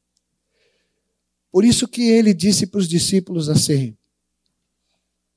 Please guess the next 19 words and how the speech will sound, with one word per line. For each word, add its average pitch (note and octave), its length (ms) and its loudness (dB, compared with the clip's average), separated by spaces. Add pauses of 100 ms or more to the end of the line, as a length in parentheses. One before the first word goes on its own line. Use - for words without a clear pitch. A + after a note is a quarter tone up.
(2250)
partiu D#3 380 -2
o F#3 40 -8
pão A#3 480 2 (420)
e E3+ 200 0
mandou E3 340 0
comer, F#3 640 0 (720)
pegou E3 240 -2
do F#3+ 80 0
cálice F#3+ 760 -2
e, D#3+ 160 -10 (220)
e F3 80 -2
disse, D#3+ 320 -2
"Bebei E3 320 0
dele E3 260 0
todos. G3 880 -2 (2500)
Esta F3+ 340 -2
é F#3+ 120 2
a F3 100 2
hora. C#3+ 500 -2